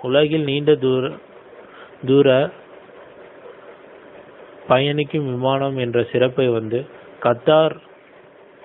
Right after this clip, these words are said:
விமான பெற்றுள்ளது. இந்த கத்தார் நாட்டின்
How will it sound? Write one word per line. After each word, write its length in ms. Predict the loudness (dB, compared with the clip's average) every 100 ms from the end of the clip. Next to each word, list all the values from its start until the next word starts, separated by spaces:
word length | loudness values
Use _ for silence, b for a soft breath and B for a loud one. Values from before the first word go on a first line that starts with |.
| -18
விமான 640 | -12 -6 -2 0 0 0 -2
பெற்றுள்ளது. 560 | -4 -4 -2 -2 -4 -8 -16 -20 -20 -20 -20 -20 -20 -20 -20 -20 -18 -18 -18 -18 -18 -8
இந்த 320 | 0 2 4
கத்தார் 640 | 4 2 2 2 2 2
நாட்டின் 680 | 0 0 0 -2 -4 -6 -10